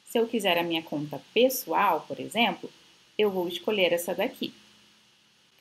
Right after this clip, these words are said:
Mas assim, vai que eu também, eu, eu errei de conta e não quero essa conta.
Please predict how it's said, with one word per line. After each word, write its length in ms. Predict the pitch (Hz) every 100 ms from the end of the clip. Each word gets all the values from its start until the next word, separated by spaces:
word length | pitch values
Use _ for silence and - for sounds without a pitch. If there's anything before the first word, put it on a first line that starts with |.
| _
Mas 320 | - 330 359 349
assim, 460 | 359 - 330 302
vai 240 | 302 359 370
que 160 | -
eu 140 | 359 349
também, 440 | 349 339 320 - -
eu, 280 | 302 285 269
eu 160 | 262
errei 340 | 262 240 214 233
de 120 | -
conta 560 | - 196 190 226 247 226
e 80 |
não 200 | 220 254
quero 220 | 302 269 240
essa 180 | 247
conta. 560 | - - 175 143 139 143